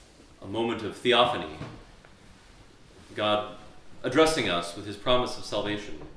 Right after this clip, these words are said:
And in a few weeks' time, we will once more, for the last time in the year, hear God speak in the introit. But today things take a somewhat different turn.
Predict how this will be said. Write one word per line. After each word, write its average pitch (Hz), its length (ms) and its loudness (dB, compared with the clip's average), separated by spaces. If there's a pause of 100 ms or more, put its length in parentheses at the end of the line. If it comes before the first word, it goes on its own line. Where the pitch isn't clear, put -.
(1800)
And 113 80 -8
in 117 60 0
a 120 80 0
few 208 160 2
weeks' - 300 4
time, 143 280 6
we 135 100 2
will 120 340 2
once 185 280 4
more, 127 560 4
for 101 60 -12
the 98 80 -8
last 123 300 2
time 101 180 -4
in 95 80 -6
the 95 80 -4
year, 98 340 -4 (360)
hear 123 180 0
God 117 240 6
speak 117 300 -4
in 98 60 -2
the 95 100 -2
introit. 82 400 -8 (2500)
But 113 100 -6
today 147 400 4
things 120 240 0
take - 480 -2 (100)
a - 60 -14
somewhat 127 300 2
different 120 260 0
turn. 78 400 -6